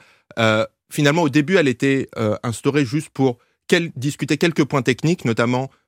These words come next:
euh, la, la mise à jour de, de la trajectoire, euh, objectif sur le nucléaire, et qu'en fait, beaucoup d'autres sujets ont été mis sur la table, y compris celui que vous mentionnez, qui est effectivement un sujet fondamental pour la France, qui est : que fait-on avec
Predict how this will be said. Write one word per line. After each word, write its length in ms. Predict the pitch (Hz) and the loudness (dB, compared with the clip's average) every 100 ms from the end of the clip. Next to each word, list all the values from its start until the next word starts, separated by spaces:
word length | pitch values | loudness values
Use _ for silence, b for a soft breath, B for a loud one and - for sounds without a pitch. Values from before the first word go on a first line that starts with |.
| _ - | _ -2
euh, 220 | 101 101 | 0 2
la, 260 | 104 101 | 2 2
la 100 | 104 | 2
mise 220 | 107 127 120 | 2 2 2
à 80 | |
jour 240 | 107 131 123 | 0 -2 -4
de, 540 | 110 101 95 98 95 - | -2 -2 -2 -4 -6 -6
de 140 | 98 | -4
la 180 | 92 90 | -4 -6
trajectoire, 920 | - 107 104 104 - 120 120 113 - 104 | -6 -6 -6 -8 0 2 2 -2 -8 -4
euh, 240 | 95 92 | -2 -2
objectif 460 | 92 101 107 - 107 | -4 -4 -6 -6 -8
sur 120 | - | -6
le 80 | 95 | -6
nucléaire, 300 | 95 - 156 | -4 -2 0
et 80 | 131 | 0
qu'en 140 | 127 | -2
fait, 260 | 120 175 - b b 127 | -2 -2 -6 b b -2
beaucoup 260 | 165 208 | 0 2
d'autres 200 | 165 214 | 2 2
sujets 440 | - 180 147 180 180 120 | 0 0 2 0 -2 -2
ont 80 | |
été 160 | 123 139 | -2 0
mis 80 | 139 | -2
sur 160 | - | 0
la 80 | 131 | 0
table, 240 | 123 110 110 | 2 0 0
y 60 | |
compris 260 | 139 120 156 | -2 -4 -4
celui 220 | 120 113 | -2 -4
que 60 | 107 | -2
vous 100 | 107 | 0
mentionnez, 360 | 110 - 147 | 0 -2 -4
qui 140 | - 113 | 0 0
est 40 | |
effectivement 520 | 113 135 - 135 139 - b b - | 0 -2 -2 -2 -2 -4 b b -4
un 120 | 151 | -4
sujet 320 | - 131 135 | -2 -2 -2
fondamental 560 | - 135 131 127 139 127 | -2 0 0 0 -2 -2
pour 160 | 117 | 0
la 80 | 110 | -2
France, 300 | - 175 - | 0 -4 -2
qui 100 | 147 | 0
est : 120 | 139 B B | 0 B B
que 100 | - | 0
fait-on 320 | 180 175 185 170 | 2 0 0 0
avec 300 | 127 - | -2 -4